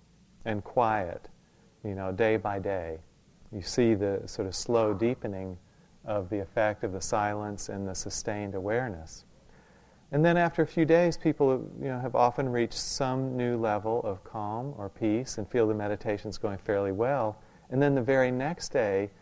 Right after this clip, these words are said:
there might be a big explosion. It doesn't happen like this for everybody, but it's a common enough pattern that we've seen it hundreds of times. Every Vipassana teacher has seen this hundreds of times with students.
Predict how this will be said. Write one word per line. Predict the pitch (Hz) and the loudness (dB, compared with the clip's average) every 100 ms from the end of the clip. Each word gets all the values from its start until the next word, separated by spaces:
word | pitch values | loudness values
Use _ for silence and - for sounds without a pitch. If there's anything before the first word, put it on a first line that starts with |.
| - _ | -20 _
there | 120 117 | 0 2
might | 120 127 113 | 2 0 2
be | 120 | 2
a | 110 | 4
big | 101 113 | 2 0
explosion. | 110 - - 107 113 - 92 90 _ _ _ - _ - | -2 -6 -6 -4 -4 -8 -14 -16 _ _ _ -20 _ -8
It | 202 | -4
doesn't | 165 139 | -2 0
happen | 131 123 120 | 0 0 0
like | 107 101 | -2 -2
this | 107 - | -4 -4
for | - | -2
everybody, | 117 123 113 87 85 85 85 - _ - | 0 2 0 -2 -6 -6 -10 -16 _ 0
but | 113 | 0
it's | - | 0
a | 113 | -2
common | 151 151 143 | 2 2 2
enough | 120 107 101 | 0 -4 -6
pattern | - 127 117 92 90 | -8 -4 -4 -4 -6
that | 85 85 - | -6 -6 -4
we've | 104 90 | -6 -4
seen | - 120 104 | -6 -4 -4
it | 95 - - - _ | -6 -12 -20 -20 _
hundreds | 127 120 101 95 | -4 0 -2 -4
of | - | -14
times. | - 87 - - | -14 -16 -16 -4
Every | 123 117 113 | 0 2 2
Vipassana | 101 - 90 - 95 | 0 -6 -6 -6 -12
teacher | - 98 - | -8 -10 -8
has | 98 | -12
seen | - 92 | -10 -10
this | 92 - | -10 -10
hundreds | 127 110 95 104 | -8 -6 -8 -12
of | - | -16
times | - - - - _ - - _ - | -18 -18 -20 -20 _ -20 -20 _ -10
with | 98 | -8
students. | - 117 95 - - | -2 0 0 -6 -16